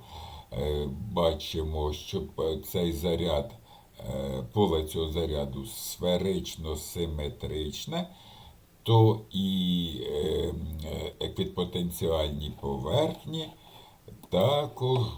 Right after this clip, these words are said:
будуть, е, м, концентричними сферами.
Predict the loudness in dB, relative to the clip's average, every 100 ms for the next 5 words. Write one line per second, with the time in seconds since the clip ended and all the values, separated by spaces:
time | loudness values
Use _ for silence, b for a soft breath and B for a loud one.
0 | -6 -6 0 2 2 2 4 2 2 -6
1 | -2 0 0 -4 -4 -4 -4 -6 -6 -2
2 | -2 -2 -6 -2 0 0 0 0 0 0
3 | -2 -8 -6 0 0 0 -8 -10 -16